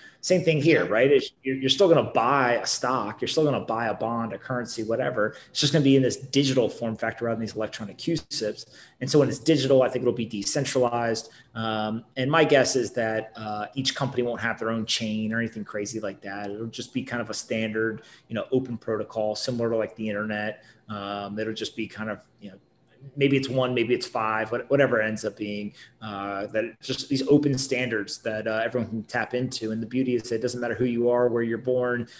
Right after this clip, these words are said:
Speaker 1: which education, your, you know, wealth, and any of that stuff. Just so you get an internet connection, you're in the game. And, uh, and I think that's gonna be great for, uh,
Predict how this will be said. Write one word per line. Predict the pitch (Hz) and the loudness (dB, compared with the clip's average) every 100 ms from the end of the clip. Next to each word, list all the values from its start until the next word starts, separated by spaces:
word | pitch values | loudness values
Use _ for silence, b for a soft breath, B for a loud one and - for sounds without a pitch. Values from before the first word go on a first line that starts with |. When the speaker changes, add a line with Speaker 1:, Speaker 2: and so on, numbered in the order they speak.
| B | B
Speaker 1:
which | 110 123 | -6 -6
education, | 113 - 127 - 123 120 | -6 -2 0 0 -2 -2
your, | 110 113 110 110 - | 0 0 0 -2 -8
you | 110 | -8
know, | 101 | -2
wealth, | 120 127 117 - - 131 | 4 4 4 -2 -10 -6
and | 135 | -2
any | 143 147 | 2 2
of | |
that | 117 | 0
stuff. | - 92 - | -4 -12 -6
Just | - | -6
so | 123 | -2
you | 117 | 2
get | 135 | 4
an | 135 | 4
internet | 135 127 117 | 0 0 -4
connection, | 117 113 - 120 | -6 -6 -4 -4
you're | 120 | -2
in | 123 | -2
the | 113 | -2
game. | 120 117 120 123 113 | -2 -2 -2 -2 -2
And, | 110 113 | -4 -4
uh, | 110 110 | -4 -6
and | 110 | -8
I | |
think | 110 117 | -8 -8
that's | 110 | -6
gonna | 123 | -4
be | 113 | -6
great | 101 113 120 | -4 -4 -4
for, | - 110 107 107 | -8 -8 -4 -4
uh, | 107 110 | -4 -4